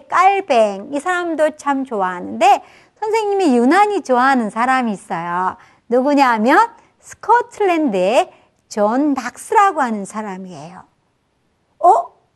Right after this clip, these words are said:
우리 친구들이 존 낙스 그러니까 눈이 번쩍해요. 아는 친구 있나요? 그래요. 존 낙스. 선생님이 존 낙스를 특별히 좋아하는 이유는요, 다른 개혁가들도 마찬가지겠지만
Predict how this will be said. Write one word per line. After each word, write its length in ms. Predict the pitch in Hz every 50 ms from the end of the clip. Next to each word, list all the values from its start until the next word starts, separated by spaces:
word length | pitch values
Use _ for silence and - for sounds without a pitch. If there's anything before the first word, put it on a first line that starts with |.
| _ _ _ _ _ -
우리 200 | 294 349 359 359
친구들이 600 | - 523 539 571 554 523 440 440 392 392 277 -
존 280 | - 269 285 320 403
낙스 380 | 466 494 466 440 453 - - 359
그러니까 380 | 269 302 277 254 226 - 220 196
눈이 360 | 190 220 277 311 311 - -
번쩍해요. 920 | - - 254 277 302 285 - 453 480 - - - 349 311 294 294 269 - - 330 359 349 285 - -
아는 300 | - 185 214 320 330 -
친구 300 | - - 359 359 339 359
있나요? 680 | 285 233 214 208 190 185 196 240 320 415 494 539 - - _ _ _ _ _ _
그래요. 480 | _ 185 190 180 180 180 170 175 214 -
존 300 | - 233 233 233 247 277
낙스. 580 | 294 285 269 - - - - 214 208 226 285 381 480 494 - - _ _ _ _ _ -
선생님이 320 | - 427 427 427 427 427
존 280 | - 330 277 247 254 285
낙스를 460 | 311 349 359 349 - - 254 254 254
특별히 480 | 262 - _ _ - 453 453 440 403 403
좋아하는 640 | - 247 214 214 226 254 285 311 302 311 294 254 220
이유는요, 960 | 202 208 226 247 247 226 208 180 170 170 165 160 175 190 208 196 180 - - _ _ _ _ _ _ _ _ _ _ -
다른 420 | 185 196 226 285 339 370 381 381
개혁가들도 720 | 294 277 233 240 269 262 262 - 233 202 185 185 185 -
마찬가지겠지만 1200 | 196 196 185 190 - - 311 311 311 311 311 269 240 226 185 180 180 - - 226 240 269 330 403